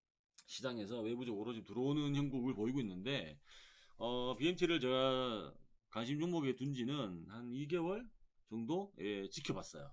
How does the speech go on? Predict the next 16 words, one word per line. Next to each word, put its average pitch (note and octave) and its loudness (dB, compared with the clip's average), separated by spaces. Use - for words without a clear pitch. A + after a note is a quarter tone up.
계속해서 G2+ -4
이 A2 -2
흐름을 B2+ -2
지켜보고 C#3 0
있는데, G2 -2
이제 F#3 8
추천드리는 C#3+ 0
이유는 G#2+ -2
그때는 E3 2
관심 A#2 0
종목에 C#3+ 2
들어올, C#3+ 6
어, G#2+ 0
합격점이 D3 2
좀 C3 0
있었고, A2+ -4